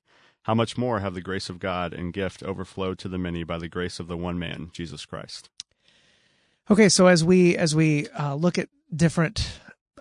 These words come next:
Speaker 2: options that people take when it comes to the question of the historical Adam, I think it's good for us to get some clarity as exactly what do we mean by that. And when we, when we're using that phrase historical Adam,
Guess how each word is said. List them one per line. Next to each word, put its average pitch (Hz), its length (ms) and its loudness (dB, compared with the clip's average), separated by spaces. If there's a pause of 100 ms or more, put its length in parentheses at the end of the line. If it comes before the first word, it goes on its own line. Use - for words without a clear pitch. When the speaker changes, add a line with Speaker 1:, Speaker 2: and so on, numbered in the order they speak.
Speaker 2:
options 151 580 -2
that - 120 -8
people 135 240 0
take 143 280 -2
when 135 100 -2
it - 100 -6
comes 143 280 0
to - 100 -8
the 135 100 -4
question 139 320 -2
of 131 60 -2
the 127 80 -2
historical 131 420 -2
Adam, 131 220 0
I 127 60 0
think 131 120 -4
it's - 120 -10
good 139 140 0
for 139 100 -2
us 127 100 -2
to 139 80 -4
get 131 120 -4
some 131 160 -4
clarity 139 380 0
as 120 160 -2
exactly 135 520 -2
what 139 140 4
do 143 40 4
we 135 140 2
mean 135 360 4
by 113 160 0
that. - 300 -8
And 139 160 4
when 139 140 6
we, 170 320 10
when 156 220 4
we're 147 80 6
using 180 400 6
that 170 160 2
phrase 156 420 2
historical 147 500 2
Adam, 135 380 0